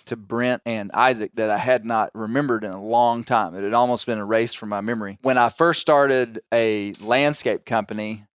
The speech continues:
circa two thousand five, something like that, I had a, I had a sixteen-foot trailer. I had a truck, like a three-quarter ton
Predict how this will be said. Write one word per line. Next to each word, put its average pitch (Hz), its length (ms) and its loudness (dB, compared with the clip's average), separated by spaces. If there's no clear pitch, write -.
circa 113 760 2
two 127 160 -6
thousand 110 440 2
five, 98 540 -2
something 107 300 -8
like 101 220 -8
that, 98 320 -6
I 123 120 2
had 156 200 4
a, 127 400 2
I 127 80 4
had 135 140 4
a 113 40 0
sixteen-foot 165 560 0
trailer. 139 540 2
I 120 40 -2
had 113 100 2
a 110 60 -4
truck, 147 520 2
like 120 180 -2
a 107 220 -2
three-quarter 135 500 0
ton 120 720 0